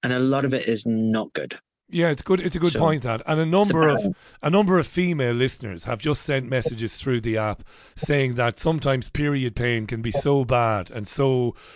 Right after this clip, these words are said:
Speaker 2: um, you know, upsetting that there's nothing wrong with a, you know, a dose of painkillers for a day or two. Amazing that stuff is coming in.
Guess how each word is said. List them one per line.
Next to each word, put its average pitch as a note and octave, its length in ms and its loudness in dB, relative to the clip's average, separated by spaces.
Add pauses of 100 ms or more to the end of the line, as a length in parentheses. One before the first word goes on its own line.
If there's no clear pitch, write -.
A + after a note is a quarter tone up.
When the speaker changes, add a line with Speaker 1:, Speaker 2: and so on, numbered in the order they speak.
(340)
Speaker 2:
um, A#2+ 800 -2
you C3+ 180 -2
know, B2+ 460 0
upsetting B2+ 680 -2
that A#2 460 -2
there's B2 160 -4
nothing C3 300 -2
wrong B2 320 -2
with A#2+ 180 -6
a, A2+ 220 0 (500)
you C#3 100 -4
know, B2 140 0
a A2+ 60 0
dose C#3 260 2
of A#2+ 80 -6
painkillers A#2 500 -2
for A#2 120 -4
a G#2 40 -4
day A2+ 200 -2
or G2+ 80 -2
two. G#2 260 -6 (300)
Amazing C3+ 400 0
that A#2 140 -2
stuff A#2+ 200 -4
is A#2 100 -10
coming A#2+ 280 -4
in. A#2 100 -2